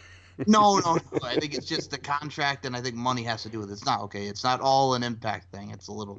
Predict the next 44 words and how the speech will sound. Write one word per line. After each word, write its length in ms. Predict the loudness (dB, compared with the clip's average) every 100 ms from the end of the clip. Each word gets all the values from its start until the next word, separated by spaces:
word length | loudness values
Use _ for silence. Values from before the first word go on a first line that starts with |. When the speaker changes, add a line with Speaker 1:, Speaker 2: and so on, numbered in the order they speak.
| -14
Speaker 1:
Yeah. 1400 | -12 -10 -12 -16 -20 _ -20 -20 -20 -10 -2 0 0 -2
Um, 260 | -4 -6
well, 80 | -6
speaking 320 | -4 -6 -4
of 80 | -4
leaving 240 | -4 -6
companies, 420 | -2 -2 -2 -8 -8
we, 140 | -10 -10
we, 220 | -8 -8 -8 -16 -20 -12
funny 160 | -6 -2
enough, 240 | -2 -2
we 80 | -6
spoke 280 | -6 -6 -4
about 220 | -2 -2
him 140 | -2
a 40 | -6
few 180 | -4 -4
weeks 240 | -4 -6
ago, 240 | -6 -6 -8 _ -20 -12
uh, 220 | -8 -8
'cause 120 | -8 -4
we 80 |
hadn't 160 | -4 -4
seen 220 | -10 -8
him 240 | -6 -8 -12 -18 -20 -20 _ -12
all 220 | -8 -6
year. 240 | -4 -6 -6 -12 -20 -20 -20 -4
Um, 320 | 0 2 0 -4
Kitamura's 600 | -8 -2 2 4 4 2
left 280 | 0 0 -4
New 100 | -6
Japan. 360 | -6 -4 -4 -4 _ -20 -20 -20 _ _ _ -2
Speaker 2:
I 100 | 0
saw 360 | 0 4 4
that, 320 | 6 4 0 -6
and 120 | -4 -2
I'll 120 | 0
be 160 | 2
honest 320 | 4 4 2 2
with 160 | -2
you, 100 | -2 -10 -16 -16 -4
our 100 | -2
good 260 | 0 -2 0
friend 400 | 2 4 4